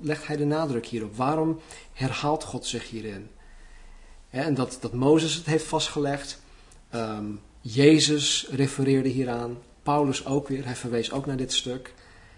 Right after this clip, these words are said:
Dus het is erg belangrijk. God wil goed, God wil dat wij goed begrijpen dat het huwelijk een doel heeft. God wil dat wij goed begrijpen dat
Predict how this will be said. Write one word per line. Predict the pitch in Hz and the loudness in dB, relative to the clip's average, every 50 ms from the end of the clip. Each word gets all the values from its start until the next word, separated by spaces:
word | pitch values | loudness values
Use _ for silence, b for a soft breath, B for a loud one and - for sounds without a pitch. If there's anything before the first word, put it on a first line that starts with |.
| b b b b | b b b b
Dus | - 135 135 | -4 -4 -4
het | 139 131 | -2 -2
is | 135 123 - | -4 -4 0
erg | 147 143 131 123 | 2 2 2 2
belangrijk. | - 131 120 120 113 110 107 104 104 107 110 - - - - - - - - - - B B B B B B B B B | 0 -2 -2 -2 -2 -4 -4 -8 -8 -10 -12 -16 -18 -20 -20 -20 -20 -20 -20 -20 -20 B B B B B B B B B
God | B - - 190 185 - | B 0 2 2 4 6
wil | 180 175 151 | 6 4 4
goed, | - - - 214 208 - - - - | 4 2 0 0 0 0 -4 -16 -14
God | - - - - 190 185 185 | -12 -6 0 0 0 2 4
wil | 185 170 | 4 4
dat | 156 156 - | 6 4 4
wij | 156 143 | 4 2
goed | 135 - - 202 175 - | 2 0 -2 -4 -4 0
begrijpen | - 147 - - - 175 185 196 196 180 - 139 127 135 202 - - - - - - - - - - - - - - - - - - - | -2 -2 -2 0 2 2 4 4 4 2 2 0 0 -2 -2 -6 -10 -12 -14 -18 -20 -20 -20 -20 -18 -18 -18 -18 -20 -20 -16 -16 -14 -6
dat | - 156 143 143 | 0 0 2 2
het | 151 139 - - - | 2 -2 -4 -2 0
huwelijk | 160 170 185 151 127 120 123 - - - - | 2 4 6 6 6 4 2 0 -4 -10 -8
een | - 135 127 120 | -4 -4 0 4
doel | 139 156 151 139 | 4 6 6 4
heeft. | 110 101 92 92 - - - - - - - - - - - - - - - - - - - - - _ - - - - - - - - - - - - - - | 2 -2 -6 -8 -10 -10 -12 -12 -14 -16 -18 -20 -20 -20 -20 -20 -20 -20 -20 -20 -20 -20 -20 -20 -20 _ -20 -20 -20 -20 -20 -20 -20 -20 -20 -20 -20 -20 -20 -18
God | - - - - 185 190 185 - - | -14 -10 -2 2 2 2 2 0 -2
wil | - 160 156 156 147 | 2 4 6 6 6
dat | 135 127 - | 4 2 0
wij | 120 127 123 120 | 0 -2 0 -2
goed | - - - 175 175 | -2 -4 -4 -4 -4
begrijpen | - 151 135 - 160 147 139 139 135 - 139 123 113 | -4 -6 -4 -2 -2 -2 0 -2 -2 -4 -6 -6 -4
dat | - 117 117 117 - - - | -2 -2 -2 -2 -4 -8 -16